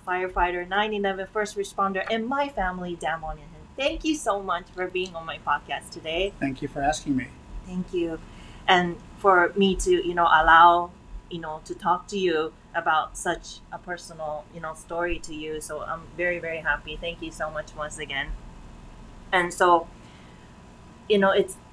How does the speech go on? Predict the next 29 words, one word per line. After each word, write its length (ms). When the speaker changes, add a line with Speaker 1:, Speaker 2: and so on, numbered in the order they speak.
Speaker 1:
September, 840
uh, 120
September 500
eleventh 480
is 160
near. 480
And 480
what, 240
like, 220
what 160
kind 240
of, 140
um, 400
how, 720
how 120
does 140
that 180
make 200
you 80
feel, 180
like, 140
at 160
this 180
time 200
of, 760
time 100
of 160
the 60
year, 260